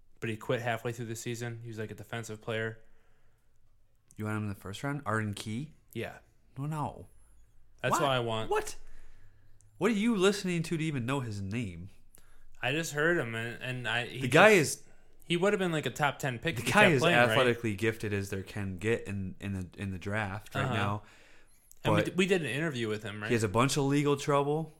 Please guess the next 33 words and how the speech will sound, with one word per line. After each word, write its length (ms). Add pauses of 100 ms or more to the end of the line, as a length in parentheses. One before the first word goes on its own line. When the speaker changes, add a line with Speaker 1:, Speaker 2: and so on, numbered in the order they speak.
(160)
Speaker 2:
or 120
he's 100
been 240
in 280 (100)
some 240
legal 240
trouble, 360
and 120
he 240
just 260
quit 300
on 120
his 140
team. 360 (340)
And 80
he 80
gave 200
a 100
sh-, 260 (360)
a 60
shitty 640
interview 560
as 160
of 180
why. 600 (1600)
Speaker 1:
I 80
don't 120
know. 140
Speaker 2:
Apparently 360
from 200
sources. 440
I 140
don't, 160